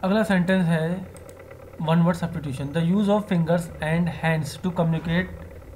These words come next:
ideas, telepathy, symbolism, dectology और pedagogy।" तो इसमें जो option सी है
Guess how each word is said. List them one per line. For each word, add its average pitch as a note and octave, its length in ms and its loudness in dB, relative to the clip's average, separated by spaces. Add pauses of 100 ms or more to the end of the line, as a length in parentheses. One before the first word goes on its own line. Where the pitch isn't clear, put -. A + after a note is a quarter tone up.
(140)
ideas, C3+ 540 0 (720)
telepathy, E3+ 640 -2 (120)
symbolism, D3+ 580 -2 (480)
dectology D#3+ 720 -2
और D3 300 -6
pedagogy।" B2+ 1200 -6
तो C#3+ 60 -12
इसमें C#3+ 260 -8
जो D3 80 -4
option C#3 300 -4
सी E3+ 160 -4
है D#3 240 -6